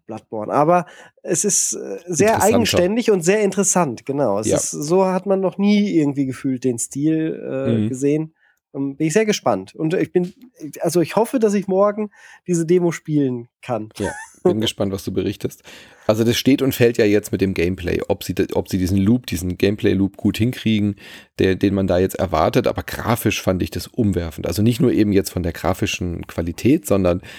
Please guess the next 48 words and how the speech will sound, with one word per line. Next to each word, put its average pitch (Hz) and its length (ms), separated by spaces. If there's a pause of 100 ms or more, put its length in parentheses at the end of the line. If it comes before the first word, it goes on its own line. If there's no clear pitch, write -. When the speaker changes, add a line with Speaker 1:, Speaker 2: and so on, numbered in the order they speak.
(180)
Speaker 2:
der 92 160
Artstyle 90 600
oder 90 160
wie 98 140
auch - 140
immer 98 160
man, 90 220
ja, 104 160
also 151 200
Speaker 1:
Die, 170 80
Speaker 2:
diese 185 160
Speaker 1:
die 156 400
Vistas, 139 600
die 131 180
sie, 135 340
wie 127 60
sie 131 120
Speaker 2:
Oh, 117 40
Speaker 1:
gezeichnet 131 440
wurden, 98 140
ne? 123 140
Speaker 2:
großartig. 170 200
Speaker 1:
Diese 160 200
alte 180 320
Stadt 180 280
und 151 100
dann 151 100
dieser 147 280
hohe 208 360
Speaker 2:
Ja. 175 40
Speaker 1:
Himmel 202 440
mit 170 160
dem 165 120
Mond, 190 640
äh, 156 220
die 156 120
Farben. 175 760 (400)
Speaker 2:
Und 113 160
diese 117 200
Speaker 1:
Großartig, 151 340
Speaker 2:
mechartigen 123 720
Speaker 1:
krass. - 140
Speaker 2:
Figuren, 151 600
die 127 140
aber 113 120
so 107 120
puppenhaft 95 960
wirken. 90 400